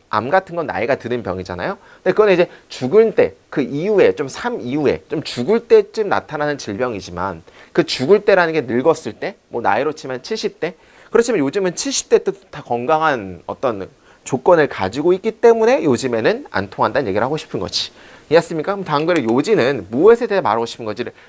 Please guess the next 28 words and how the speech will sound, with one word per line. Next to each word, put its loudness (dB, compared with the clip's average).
고르는 0
거니까 0
일 -2
번 0
가볼까요? -2
"대부분의 2
질병들은 -4
감소하는 -2
중입니다." -6
뭐 0
때문에? 0
나이의 0
먹음에 -2
대한 -2
어떤 -4
과정에, -4
어, 4
뭐, 2
굉장히 2
이제 4
슬로우 2
때문에. -2
그, -8
맞죠? -2
대부분의 2
질병들은 -4
천천한 2
과정, -2